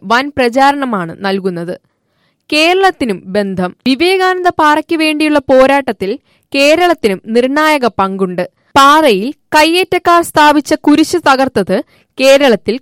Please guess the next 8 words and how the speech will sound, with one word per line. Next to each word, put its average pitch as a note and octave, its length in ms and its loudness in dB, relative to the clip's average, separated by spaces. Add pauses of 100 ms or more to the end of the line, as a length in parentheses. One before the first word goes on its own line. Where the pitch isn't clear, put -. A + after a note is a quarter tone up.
കൊയിലാണ്ടിയിൽ E4 720 2
നിന്നുള്ള C#4 420 -2
സംഘമാണ്. G#3 720 -2 (440)
വിവേകാനന്ദ D4+ 720 0
കേന്ദ്രം C4 460 -2
നിർമ്മിക്കാൻ A#3+ 600 -4 (220)
ഏകനാഥ D#4 640 2
റാനഡെ B3+ 720 0